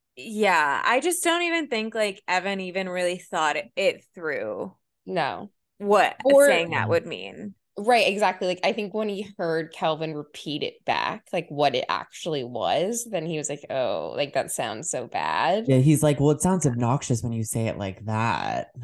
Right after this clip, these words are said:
Speaker 2: Right.
Speaker 1: Right, and coming right off the heels of a conversation of who's going to address this first, and, like, it's just like, "Oh, okay, come on.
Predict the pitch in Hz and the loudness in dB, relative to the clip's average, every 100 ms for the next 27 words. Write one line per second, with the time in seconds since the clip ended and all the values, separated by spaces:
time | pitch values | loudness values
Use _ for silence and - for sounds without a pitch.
0 | 120 202 196 160 143 117 104 90 - _ | -14 -12 -6 0 2 0 -4 -8 -12 _
1 | _ _ _ - 247 226 226 226 247 254 | _ _ _ 2 4 6 4 0 -2 -2
2 | 277 262 220 214 220 - 214 196 190 185 | -2 2 2 4 2 0 -4 0 2 2
3 | 196 190 202 190 180 185 196 180 - 190 | 0 -6 -6 -8 -8 -8 -6 -8 -8 -6
4 | 175 170 180 185 175 170 190 165 165 175 | -6 -6 -8 -6 -6 -6 -8 -4 -4 -6
5 | 180 190 170 175 170 170 - 170 170 165 | -10 -8 -6 -4 -4 -4 -6 -8 -8 -8
6 | - 214 202 208 196 175 180 170 190 196 | -2 0 0 -2 -8 -10 -12 -12 -8 -8
7 | 190 202 190 190 180 160 - - 151 - | -6 -10 -10 -12 -10 -10 -12 -14 -16 -18
8 | - - - 208 - - | -20 -20 -20 -20 -18 -20